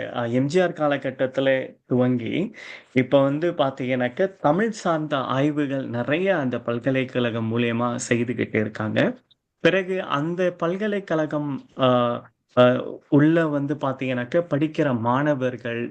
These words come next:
ஆ, நிறைய முனைவர்கள், நிறைய, ஆ, ஒவ்வொரு டிபார்ட்மெண்ட்லயும் இந்த தமிழ் சம்பந்தப்பட்டதை வந்து, ஆ, ஆ, எ-, மத்த, மத்த பாடங்களும் இருக்கும். ஆ, கணிதம், ஆ, மேத்ஸ், அந்த மாதிரி கணி-, ஆ, ஆங்கிலம் எல்லாமே இருக்கும்.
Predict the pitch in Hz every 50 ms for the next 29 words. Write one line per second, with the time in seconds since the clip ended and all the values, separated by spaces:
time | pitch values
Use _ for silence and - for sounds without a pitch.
0 | 120 - _ _ _ _ _ _ _ _ - 117 117 113 117 113 113 113 113 117
1 | 120 123 139 147 147 143 135 131 135 143 151 156 151 147 143 127 117 127 120 120
2 | 120 120 - _ _ _ _ _ _ - 131 135 147 151 180 196 202 196 185 170
3 | 156 - - - 139 139 135 131 131 127 131 131 - - _ _ _ _ _ _
4 | _ _ _ 160 139 131 139 147 151 151 170 190 185 175 175 165 160 139 151 147
5 | 147 - 175 175 175 - 165 165 165 160 - 156 156 160 175 190 180 156 135 127
6 | 123 - - 131 135 147 160 156 160 - 151 143 143 139 135 131 123 - 131 127
7 | - 127 123 113 127 127 123 120 120 120 117 143 139 123 123 151 202 - - _
8 | _ _ _ _ _ _ - 123 120 120 120 117 117 - - - - 120 120 120
9 | 123 120 131 131 151 147 131 135 135 - - - 185 175 151 139 139 143 143 -
10 | - 185 175 175 - 156 156 170 180 185 180 175 170 170 175 165 147 131 127 110
11 | - 107 101 104 - - 117 110 107 107 104 104 104 - 123 123 127 131 120 127
12 | 120 120 120 117 117 - - _ _ _ _ _ _ - 113 113 110 107 113 127
13 | 123 127 123 123 123 - - - - 120 117 117 110 123 117 120 120 123 123 120
14 | 117 113 110 104 - - 123 123 127 131 - - 127 117 110 110 110 - 117 120
15 | 127 127 123 123 123 117 113 110 113 113 120 120 123 127 127 131 131 127 120 107
16 | 104 - 127 170 247 -